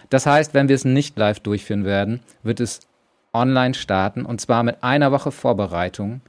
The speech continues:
vier Samstagen Seminaren, beginnt am Anfang Oktober, ein Monat wöchentliche Umsetzung und Integrations-Online-Calls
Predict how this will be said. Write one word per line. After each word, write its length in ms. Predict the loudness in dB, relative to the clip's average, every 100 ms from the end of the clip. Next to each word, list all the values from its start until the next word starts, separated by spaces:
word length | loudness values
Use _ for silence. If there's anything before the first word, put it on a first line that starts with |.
| _ _ _
vier 380 | -6 2 4 4
Samstagen 640 | 4 2 0 0 2 0
Seminaren, 840 | -2 0 0 0 2 2 0 -4 -8 _ _
beginnt 520 | -6 0 2 2 -4 -10 -8
am 140 | -6
Anfang 260 | -4 -4 -6
Oktober, 500 | -6 -4 -2 -2 -4 _ _ _ _ _ -2
ein 200 | 2 4
Monat 440 | 4 4 2 0
wöchentliche 540 | 0 0 0 0 0 0
Umsetzung 640 | 0 2 2 0 -2 -6
und 100 | -4
Integrations-Online-Calls 1700 | -4 -4 -2 -2 -2 -2 -2 -4 -6 -4 0 0 -2 -4 -4 -6 -10